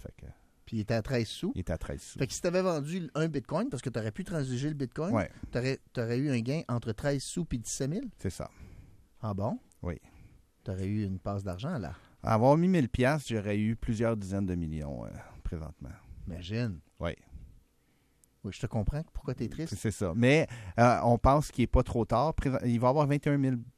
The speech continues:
Speaker 1: vingt et un millions de bitcoins maximum qui vont exister.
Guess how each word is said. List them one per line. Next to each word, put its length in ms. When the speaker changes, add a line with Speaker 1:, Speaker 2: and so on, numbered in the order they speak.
Speaker 1:
vingt 180
et 60
un 60
millions 260
de 60
bitcoins 420
maximum 500
qui 100
vont 60
exister. 400